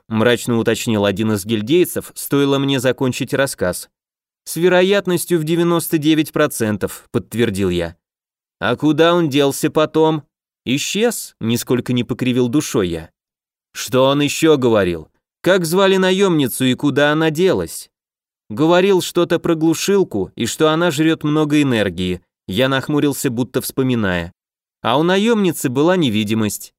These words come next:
Как мне показалось, Бандо был жутко недоволен тем, что вся застава уставлена макрицами. Так что, сэр, я посмотрел на Хлыща, я бы на вашем месте поберёгся. Вдруг он и к вам в гости заявится».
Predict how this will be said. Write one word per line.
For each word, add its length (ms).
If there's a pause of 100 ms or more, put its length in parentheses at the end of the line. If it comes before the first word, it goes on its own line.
(260)
Как 200
мне 200
показалось, 680
Бандо 360
был 180
жутко 300
недоволен 540
тем, 240
что 180
вся 200
застава 460
уставлена 600
макрицами. 680 (420)
Так 220
что, 200
сэр, 480
я 200
посмотрел 520
на 100
Хлыща, 560 (340)
я 260
бы 100
на 120
вашем 320
месте 340
поберёгся. 720 (360)
Вдруг 400
он 140
и 40
к 60
вам 200
в 60
гости 320
заявится». 800